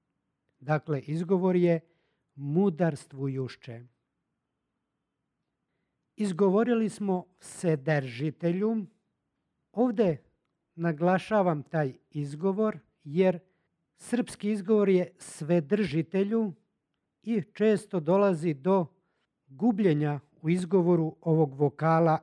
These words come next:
E u drugom slogu. Stoga naglašavam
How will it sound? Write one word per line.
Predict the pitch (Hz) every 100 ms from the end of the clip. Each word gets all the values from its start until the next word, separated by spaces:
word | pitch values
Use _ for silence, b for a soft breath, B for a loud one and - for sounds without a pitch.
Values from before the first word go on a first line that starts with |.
| _ -
E | 180 170 - -
u | 139
drugom | 151 165 156 147
slogu. | - 147 120 104 110 117 _ _ _
Stoga | _ 175 160 147
naglašavam | 139 131 131 143 160 - 208 202 190